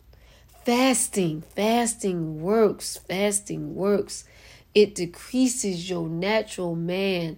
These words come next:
Those just, you know, it, it brings you closer to be able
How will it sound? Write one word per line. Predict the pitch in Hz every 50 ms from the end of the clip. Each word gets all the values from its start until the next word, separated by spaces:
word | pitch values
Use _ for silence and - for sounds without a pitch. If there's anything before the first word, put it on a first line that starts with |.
| - - - - - - -
Those | - 202 202 196 190 180 180 -
just, | 190 196 208 196 - -
you | - 214
know, | 214 214 202 196 185 -
it, | - 208 190 - - - -
it | - 196 190 190 - - -
brings | - 233 254 269 262 233 208 220
you | 202 175
closer | - - - - 208 220 233 220 196 - - 190 175 170 170 - - - - - - - -
to | - - 202 185 170
be | 165 165 170 214 220 226 - -
able | - 208 220 240 247 233 208 190 175 165 160 160